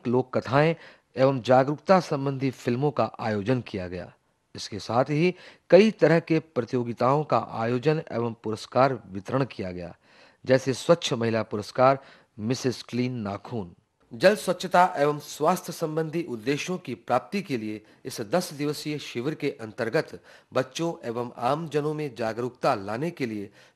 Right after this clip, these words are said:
स्वच्छता मेले एवं प्रदर्शनियों का आयोजन किया गया, जिसमें शौचालय एवं सोख्ता गड्ढा के मॉडल का प्रदर्शन, पोस्टर प्रदर्शन, सामूहिक चर्चा, जल स्वास्थ्य संबंधी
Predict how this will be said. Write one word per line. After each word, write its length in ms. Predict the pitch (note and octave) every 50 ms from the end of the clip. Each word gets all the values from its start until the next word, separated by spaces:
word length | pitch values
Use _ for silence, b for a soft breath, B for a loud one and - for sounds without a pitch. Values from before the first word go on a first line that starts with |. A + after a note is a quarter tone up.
| - - -
स्वच्छता 500 | D#3 D#3+ - - - D#3 - F#3 F3+ E3+
मेले 400 | D3 C3+ B2+ B2+ C3 C#3 C#3+ -
एवं 260 | A#2+ B2 B2 B2+ B2+ B2
प्रदर्शनियों 520 | - B2 G2 A#2 B2+ - - C#3+ D3 C#3+
का 220 | C#3+ - A#2 A#2 - _ _ _ -
आयोजन 360 | G#2+ G#2+ G2+ G2+ G#2 C3+ C3
किया 240 | A2+ - A#2 G2 F#2
गया, 200 | F2+ F2+ E2+ F2 b b b b b b b b A2+
जिसमें 280 | A#2 A#2 - A#2 A#2
शौचालय 640 | G#2+ - - B2 A#2 A#2 - D3 D3+ D#3+ E3 E3+ E3 B B B B B
एवं 220 | A#2 A#2+ B2 A#2+ A#2
सोख्ता 500 | - - D#3 D#3+ D#3+ - - F#3+ F3 E3
गड्ढा 380 | A#2 A#2+ A#2+ - - C#3+ D#3
के 200 | D3 - C#3 A#2+
मॉडल 340 | G#2 G2 G2 G#2+ A#2+ C#3 C#3
का 140 | - A#2+ G2+
प्रदर्शन, 520 | - G2 F#2+ A#2+ C3+ C3+ - D#3 D3+ D#3 D3+ B B B B B -
पोस्टर 400 | B2+ B2+ A#2+ - _ - D#3 C#3+
प्रदर्शन, 500 | D3 D3 C3+ D3+ D3+ C#3+ - D#3+ D#3 D#3 B B B B B
सामूहिक 520 | - - - A#2 A#2 A#2 A#2 A2+ A2+ - -
चर्चा, 440 | - D#3 D#3 D3+ - E3+ D3+ C#3+ - B B B B -
जल 240 | F#2 - D#3+ F3+ G3
स्वास्थ्य 500 | F#3+ - - D3+ D3 D#3+ D#3 - - C#3
संबंधी 560 | - - C3 A#2 A2+ C#3 D3 C#3+ C3 D3+ D3+